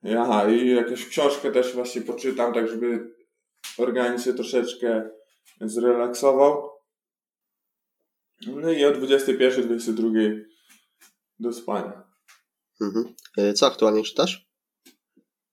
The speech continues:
Speaker 1: Aktualnie, no to, czekaj, przypomnę sobie tytuł. Książeczkę, y, która się nazywa Dar kontuzji.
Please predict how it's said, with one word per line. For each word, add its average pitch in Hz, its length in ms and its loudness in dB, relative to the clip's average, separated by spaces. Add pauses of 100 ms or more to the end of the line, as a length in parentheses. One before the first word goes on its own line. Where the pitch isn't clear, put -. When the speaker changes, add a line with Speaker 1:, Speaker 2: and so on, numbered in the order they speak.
(120)
Speaker 1:
Aktualnie, 143 960 0
no 143 120 0
to, 135 800 2 (380)
czekaj, 107 240 -2
przypomnę 117 400 -6
sobie 117 240 -10
tytuł. - 480 -10 (960)
Książeczkę, 135 680 0 (1700)
y, 117 360 2
która 135 200 6
się 131 100 -2
nazywa 143 340 8
Dar 143 280 8
kontuzji. 139 500 4